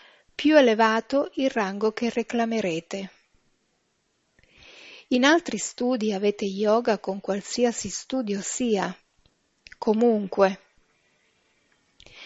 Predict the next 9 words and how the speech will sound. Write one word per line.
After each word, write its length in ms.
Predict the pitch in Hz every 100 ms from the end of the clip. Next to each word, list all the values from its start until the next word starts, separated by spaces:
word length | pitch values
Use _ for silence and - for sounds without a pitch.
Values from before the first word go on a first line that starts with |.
| - - - -
Voi 100 | 330
sapreste 760 | - 202 214 214 226 - 190 180
che 100 | 190
un 140 | 196
avvocato 640 | 196 202 190 220 233 -
vi 100 | 190
sta 220 | 185 - 185
insegnando. 960 | 208 - 196 214 226 202 185 180 185 _ _ _ _ _ _ _ _ - - - _ -
Qui 400 | - 269 330